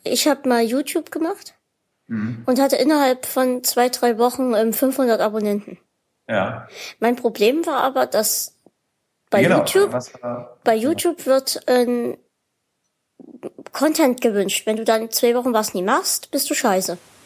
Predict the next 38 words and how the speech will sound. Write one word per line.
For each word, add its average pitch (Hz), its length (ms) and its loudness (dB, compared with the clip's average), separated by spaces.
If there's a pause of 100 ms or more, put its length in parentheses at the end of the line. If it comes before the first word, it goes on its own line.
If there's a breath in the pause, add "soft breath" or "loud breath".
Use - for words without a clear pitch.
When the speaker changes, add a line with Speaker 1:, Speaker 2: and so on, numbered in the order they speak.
(760)
Speaker 2:
Ah, 98 140 4
ja. - 560 0
Speaker 1:
Und 254 280 2
das 240 140 0
Problem 214 400 0 (100)
ist, - 160 -2
hätte 254 180 0
ich 233 100 -4
ein 214 140 -4
Team 349 200 4 (100)
gehabt, 269 540 -4 (1080 soft breath)
also, 240 240 2
Speaker 2:
Mhm. - 100 -6 (180)
Speaker 1:
also 220 140 0 (120)
ein 196 100 -6
Team 262 300 2
in - 100 -10
Anführungszeichen, 220 840 0
ne? 254 180 0 (400 loud breath)
Wo 226 80 0
ich 214 100 2
Speaker 2:
Ja, 254 100 6
Speaker 1:
sag, - 80 0
Speaker 2:
Leute, 233 100 2
Speaker 1:
ich, - 140 -2
ich - 180 0
Speaker 2:
helfen. 226 100 2
Speaker 1:
mach 277 220 0
meins, 320 380 2
was 214 180 -2
ich - 300 -8
machen 214 280 -2
möchte 285 340 0 (540 loud breath)
Speaker 2:
Mhm. 95 100 -2
Speaker 1:
und - 420 0 (240)
der 247 180 4
und 240 180 -2
der, 302 280 2